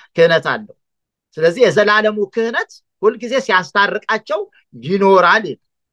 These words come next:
ስለዚህ ሲያስታርቃቸው ይኖራል ማለት ግን ክርስቶስ ይነሳና አብ ፊት ይንበረከክና «አባ-፣ አባቶ ይቅር በላቸው» አይልም።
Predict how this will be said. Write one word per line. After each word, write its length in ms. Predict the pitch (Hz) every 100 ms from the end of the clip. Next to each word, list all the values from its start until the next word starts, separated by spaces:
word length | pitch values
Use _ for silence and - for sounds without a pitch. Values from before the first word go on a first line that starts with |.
| _ _ _ _
ስለዚህ 440 | - 240 254 139 135 _ _ _ _ _
ሲያስታርቃቸው 880 | - 226 220 220 220 214 196 185 180
ይኖራል 340 | 165 156 147
ማለት 280 | 147 160 196
ግን 140 | - 415 _ _ _
ክርስቶስ 440 | 165 160 143 277 427 -
ይነሳና 640 | 151 143 143 170 165 190 415 - _ _
አብ 180 | 147 151 -
ፊት 220 | 156 151
ይንበረከክና 680 | 151 147 151 151 165 180 233 453 _ _ _ _ _ _ -
«አባ-፣ 200 | 135 143 147
አባቶ 380 | 156 - 143 139
ይቅር 320 | 135 127 123
በላቸው» 440 | 117 110 113 - - - -
አይልም። 520 | 120 110 107 87 -